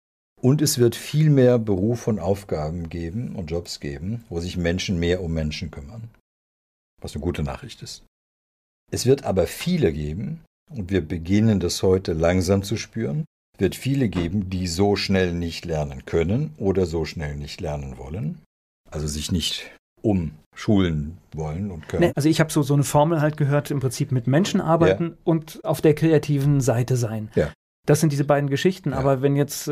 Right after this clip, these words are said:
Speaker 2: jemand nicht mit Menschen kann und nicht kreativ ist, dann hat er ein Problem.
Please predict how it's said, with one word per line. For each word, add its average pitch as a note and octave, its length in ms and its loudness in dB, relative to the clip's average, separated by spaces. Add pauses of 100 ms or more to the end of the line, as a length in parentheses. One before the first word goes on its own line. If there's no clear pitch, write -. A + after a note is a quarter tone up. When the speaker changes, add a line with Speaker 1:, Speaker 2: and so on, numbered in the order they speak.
Speaker 2:
jemand D3 300 2 (300)
nicht F3+ 240 4
mit D#3+ 120 2
Menschen D3+ 320 2
kann F3 500 4
und D3+ 440 2 (580)
nicht E3+ 220 4
kreativ E3 540 0
ist, E3 200 -4
dann C#3 140 2
hat C#3 80 0
er C#3+ 80 4
ein C3+ 40 2
Problem. D3 440 2